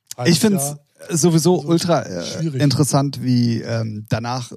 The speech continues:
Speaker 2: Ja.
Speaker 1: überhaupt vorgegangen
Speaker 2: Ja.
Speaker 1: wird.
Speaker 2: Ja.
Speaker 1: Ob es wirklich, und das ist ja meine Vermutung, ähm, Clubs und Events geben wird, wo du, oder Konzerte,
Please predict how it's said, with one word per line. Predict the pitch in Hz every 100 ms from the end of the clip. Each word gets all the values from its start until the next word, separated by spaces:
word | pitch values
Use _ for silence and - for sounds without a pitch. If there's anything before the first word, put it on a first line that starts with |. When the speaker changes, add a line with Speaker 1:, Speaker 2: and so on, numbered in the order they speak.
| -
Speaker 2:
Ja. | 143
Speaker 1:
überhaupt | 120 139
vorgegangen | - 160 165 151 160
Speaker 2:
Ja. |
Speaker 1:
wird. | 175 202 -
Speaker 2:
Ja. | 147 127 - _ _ _ -
Speaker 1:
Ob | 127
es | 120 127
wirklich, | 143 156 143 135
und | 131
das | 123 117
ist | 123
ja | 120
meine | 127 151
Vermutung, | 139 139 147 139 147 143 139 -
ähm, | 113 113 110 110 _ _ _
Clubs | - 156 185 - - _ _ _
und | 143 135 120
Events | 110 135 156
geben | - 156 147
wird, | 151 160 - -
wo | 127
du, | 123 127 120 120 _ _ -
oder | 113
Konzerte, | 104 110 101 107 110 107